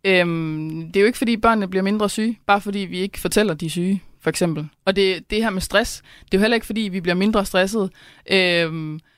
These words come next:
bare af ikke at fortælle, vi, vi er stresset. Altså, så, så lad os snakke om det, og så, øh, se, se problemerne i øjnene, så vi kan finde løsningen. Og så lad os også anerkende, at der altså kan være forskel. Nu siger du det selv i forhold til, til jobprofessioner. Øhm, lad os nu kigge på det der forskel, og så lad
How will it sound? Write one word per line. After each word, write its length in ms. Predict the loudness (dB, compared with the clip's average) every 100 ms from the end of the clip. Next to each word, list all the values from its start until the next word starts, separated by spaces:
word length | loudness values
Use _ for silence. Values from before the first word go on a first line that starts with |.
| _ _ -2
bare 200 | 0 0
af 140 | -2
ikke 120 | -4
at 60 | -6
fortælle, 360 | -4 0 2
vi, 180 | 2 0
vi 180 | -2 -4
er 60 | -2
stresset. 420 | 2 2 0 -2
Altså, 180 | -2 0
så, 180 | 0 0 -2
så 160 | -6 -2
lad 160 | -2
os 80 | -2
snakke 300 | -2 -2 0
om 120 | -2 -2
det, 140 | -4
og 100 | -2
så, 260 | 0 2 2
øh, 200 | 0 0
se, 300 | 2 2 0
se 120 | -2
problemerne 480 | 2 4 2 2 0
i 40 |
øjnene, 400 | 4 4 4 4
så 100 | 2
vi 80 | -2
kan 100 | 2
finde 220 | 2 4
løsningen. 520 | 4 2 0 -4 -4 -8 -12 -4
Og 120 | 0
så 80 | 2
lad 120 | 2
os 100 | 0
også 180 | -4 0
anerkende, 500 | 0 0 0 0 -2
at 100 | 0
der 60 | 0
altså 180 | 0
kan 140 | -4 -2
være 120 | -2
forskel. 500 | 2 2 2 0 2
Nu 100 | 2
siger 160 | 4 4
du 100 | 4
det 120 | 4
selv 200 | 4 2
i 40 |
forhold 320 | 2 4 4
til, 220 | 0 -4 -6 -10 -18 -8
til 140 | 0
jobprofessioner. 760 | 2 2 -2 -6 -2 -2 -2 -6 -12 -20 _ 0
Øhm, 600 | 0 0 -4 -8 -10 -10 0
lad 140 | 2
os 120 | 2
nu 60 | 0
kigge 200 | 0 0
på 60 |
det 100 | 2
der 80 | 0
forskel, 460 | 2 -2 -2 -4 -4
og 80 | -2
så 100 | 2
lad 140 | 4